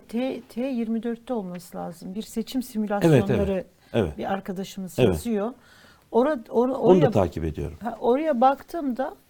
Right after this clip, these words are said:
Speaker 1: orada aslında hani mesela ben şey zannediyordum. Hani bu yeni seçim kanunu, e, Millet İttifakı yine de ortak liste gibi giriyor iki parti.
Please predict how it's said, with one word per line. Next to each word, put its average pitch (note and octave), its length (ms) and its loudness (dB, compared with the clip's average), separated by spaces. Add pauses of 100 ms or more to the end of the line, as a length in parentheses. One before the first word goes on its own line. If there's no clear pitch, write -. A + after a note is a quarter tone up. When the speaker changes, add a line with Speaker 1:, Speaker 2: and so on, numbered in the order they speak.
(480)
Speaker 1:
orada C4 380 2
aslında C#4+ 680 0
hani B3 420 0
mesela A3+ 400 -2
ben A#3+ 140 2
şey C4+ 220 -2
zannediyordum. F3 680 -4 (520)
Hani F#3+ 320 -6
bu A3 360 2 (180)
yeni G#3+ 360 0
seçim A3 380 -4
kanunu, G#3 680 -2 (440)
e, F#3+ 380 -4 (1200)
Millet A3 500 0
İttifakı G#3 760 -2 (180)
yine A#3 320 2
de B3+ 100 -2
ortak A#3 560 -2
liste G3+ 320 -4
gibi E3+ 380 -8
giriyor D3+ 300 -8
iki G#3 200 -12
parti. F3 540 -8